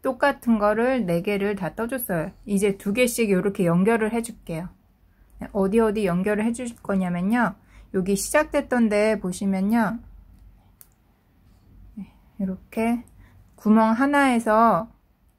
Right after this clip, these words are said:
이쪽도 시작하고 이쪽도 시작하고 구멍 하나에서 시작했던 쪽이 있거든요.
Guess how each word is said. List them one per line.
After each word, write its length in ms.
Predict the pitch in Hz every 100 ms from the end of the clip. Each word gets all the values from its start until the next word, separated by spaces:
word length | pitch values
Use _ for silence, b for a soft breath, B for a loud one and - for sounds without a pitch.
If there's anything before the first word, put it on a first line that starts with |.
| _ _ -
이쪽도 640 | 196 - - 214 - 214
시작하고 800 | 202 - 208 - 196 233 277 269
이쪽도 560 | 202 185 - 202 -
시작하고 680 | 190 - 180 - 175 165 185 - b b
구멍 320 | - 208 214
하나에서 400 | 269 285 254 233
시작했던 760 | 208 - 285 269 240 214 180 - - _ _ _ _ _ _ -
쪽이 260 | 240 226
있거든요. 600 | 170 - 175 185 226 269